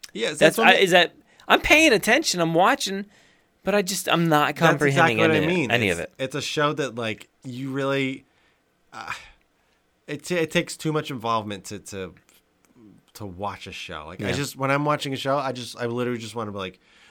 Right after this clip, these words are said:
Speaker 1: like, Schitt's Creek is great in The Office 'cause you could just, like, uh, to, be tuned
Speaker 2: Yeah.
Speaker 1: in, but, like, kinda just doing, like, your own thing, whatever, if you need to get stuff done. But, like, and you're still, and you can still laugh, and you don't have to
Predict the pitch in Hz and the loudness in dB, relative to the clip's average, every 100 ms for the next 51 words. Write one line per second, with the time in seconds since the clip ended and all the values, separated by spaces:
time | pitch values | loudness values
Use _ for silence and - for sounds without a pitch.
0 | _ 117 - 160 - 143 117 104 101 98 | _ -8 -6 -6 -6 -8 -6 -8 -6 -6
1 | 98 113 131 123 98 - 110 107 143 143 | -8 -6 -4 -4 -10 -12 -14 -14 -12 -10
2 | 147 139 151 127 - _ _ _ _ _ | -8 -4 -2 -2 -6 _ _ _ _ _
3 | _ _ - _ _ - 196 214 185 - | _ _ -20 _ _ -20 -18 -14 -14 -8
4 | 202 175 143 185 - 233 220 190 190 160 | -8 -4 -2 0 6 10 10 8 6 4
5 | 147 143 139 135 156 151 135 127 - 143 | 2 2 0 2 -2 -2 -4 -8 -4 -4
6 | 143 135 127 120 127 120 131 131 127 117 | -4 -4 -6 -4 -4 -2 -4 -6 -4 -2
7 | 113 107 113 117 113 110 117 - 117 110 | -4 -6 -10 -8 -8 -10 -10 -4 -2 -2
8 | 98 98 104 104 113 101 - 123 104 117 | -4 -6 -6 -8 -10 -10 -8 -6 -6 -8
9 | 117 107 143 117 110 98 117 131 135 131 | -8 -6 -4 -2 -2 -4 -6 -6 -4 -4
10 | 123 - 127 117 | -6 -6 -6 -6